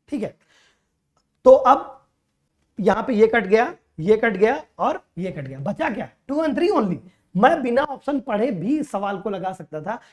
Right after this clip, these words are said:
केवल एक ऑप्शन की वजह से। देख लीजिए आप, ठीक है। तो the copper slag can use for, uh, leaching of some heavy metal into the environment। यस, हैवी मेटल होता है कॉपर खुद में। They may release sulfur dioxide।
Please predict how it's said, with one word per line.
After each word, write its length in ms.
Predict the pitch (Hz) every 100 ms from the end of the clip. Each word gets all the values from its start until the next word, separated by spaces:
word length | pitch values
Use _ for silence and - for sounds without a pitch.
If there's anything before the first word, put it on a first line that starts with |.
| _
केवल 260 | 214 247 294 -
एक 220 | 233 -
ऑप्शन 300 | 170 - 151
की 120 | 143
वजह 180 | 131 120
से। 120 | - _ _ -
देख 180 | 214 185
लीजिए 240 | 160 135
आप, 120 | 127 _ _ _ _ _ _ _ _ _
ठीक 100 | 311
है। 200 | 285 - _
तो 80 | 269
the 120 | 208
copper 360 | - 214 - 302
slag 340 | - 254 269 269
can 220 | 269 226
use 160 | 233 220
for, 140 | 240
uh, 680 | 254 180 - 240 285 185 170 175
leaching 360 | 185 175 254
of 180 | 233 240 - _ _ -
some 180 | 208 202 - _ -
heavy 240 | 185 220 208
metal 340 | 208 226 226 - 196
into 220 | 185 214
the 160 | 269 - _ _
environment। 440 | 175 165 135 127 139
यस, 320 | 190 359 - _
हैवी 200 | 190 226
मेटल 240 | 220 220
होता 200 | 208 214
है 100 | 302
कॉपर 260 | 226 208 202
खुद 200 | - 226
में। 260 | 175 262 262 _ _ _
They 200 | 151 247 214
may 220 | 233 247
release 340 | 226 220 233
sulfur 340 | - 185 202 214
dioxide। 360 | 220 208 208